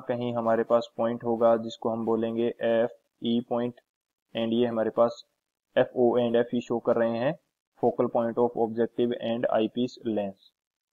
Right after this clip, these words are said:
तो ये जो distance होगी हमारे पास ये क्या हो जाएगी एफ़ ई के, sorry F ओ के equal, यानी कि focal length of objective lens, and ये जो है हमारे पास length ये हो जाएगी F E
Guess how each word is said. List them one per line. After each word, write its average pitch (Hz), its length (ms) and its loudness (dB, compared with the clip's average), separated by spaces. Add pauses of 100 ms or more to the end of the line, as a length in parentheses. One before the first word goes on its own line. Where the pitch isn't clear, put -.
(100)
तो 117 100 0
ये 113 240 2
जो 127 120 0
distance 117 560 -4
होगी 117 260 0
हमारे 110 380 -2
पास 117 340 4 (320)
ये 117 180 -2
क्या 120 160 2
हो 117 160 4
जाएगी 113 340 0 (100)
एफ़ 120 140 0 (200)
ई 117 220 -2
के, 117 320 -4
sorry 110 400 -2
F - 260 -6
ओ 120 120 2
के 123 160 -2
equal, 123 260 0 (540)
यानी 113 160 -2
कि 117 80 -6 (120)
focal 120 300 0
length 117 240 -2
of 117 180 0 (100)
objective 113 440 -2
lens, 123 260 -4 (120)
and 113 280 -4
ये 117 300 0
जो 123 180 0 (220)
है 120 180 2
हमारे 110 340 -2
पास 117 280 0 (300)
length 113 320 0 (460)
ये 120 260 0
हो 113 180 0
जाएगी 113 440 0 (140)
F 120 80 -2 (260)
E 117 140 -2